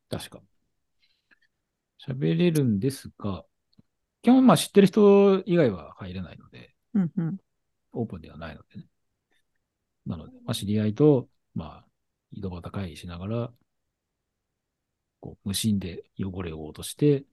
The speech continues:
Speaker 1: 「あ、綺麗になったね」って言って、眠りにつくみたいな。
Speaker 2: なんて平和なんだ。
Speaker 1: そう。なので、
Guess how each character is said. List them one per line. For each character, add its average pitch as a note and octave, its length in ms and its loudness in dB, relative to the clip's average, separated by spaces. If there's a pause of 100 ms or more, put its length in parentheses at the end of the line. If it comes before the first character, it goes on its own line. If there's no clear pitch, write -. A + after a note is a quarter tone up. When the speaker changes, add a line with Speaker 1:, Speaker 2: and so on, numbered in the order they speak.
(560)
Speaker 1:
「あ、 F#2 140 -14
綺 - 160 -18
麗 F2 100 -12
に D#2+ 60 -18
な E2 80 -18
っ - 100 -20
た - 80 -18
ね」 G2 140 -8
っ - 20 -14
て - 60 -20 (360)
言 G2 100 -6
っ - 20 -12
て、 D3 400 -4 (200)
眠 F2 220 -10
り D#2 60 -14
に D#2 120 -16
つ - 100 -16
く D2 180 -20
み - 80 -20
た - 80 -20
い - 80 -20 (1200)
な。 F#3+ 80 2
Speaker 2:
な G3 60 4
ん G3 40 0
て E3+ 120 -8
平 D#3+ 200 -2
和 D#3 120 0
な D3+ 120 -2
ん D3+ 80 -6
だ。 F#3 160 -10 (360)
Speaker 1:
そ - 200 -20 (1900)
う。 - 20 -20
な E2+ 80 -14
の C#2+ 100 -20
で、 - 120 -20